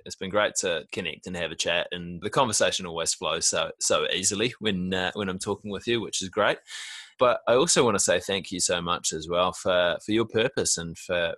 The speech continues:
for getting out there and actually making an improvement in, in people's lives and helping them improve their own lives too. And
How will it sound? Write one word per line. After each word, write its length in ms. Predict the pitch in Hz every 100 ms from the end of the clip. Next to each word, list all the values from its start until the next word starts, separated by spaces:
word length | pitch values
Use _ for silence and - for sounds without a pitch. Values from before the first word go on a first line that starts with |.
| -
for 100 | 92
getting 360 | 98 104 92
out 180 | 73 80
there 160 | 87 80
and 80 | 73
actually 920 | 107 - - 90 85 82 80 78 - - -
making 720 | 95 87 110 - 110 104 101 -
an 100 | 104
improvement 640 | 92 - 101 135 117 82
in, 240 | 98 92 87
in 140 | 92 87
people's 420 | 101 95 92 -
lives 320 | 87 110 95
and 100 | 87
helping 360 | 87 87 98 90
them 260 | 87 87 85 _ -
improve 500 | 95 - 95 98 90
their 240 | 92 92
own 180 | 95 90
lives 380 | 82 78 76 -
too. 300 | - 92 80
And 120 | 80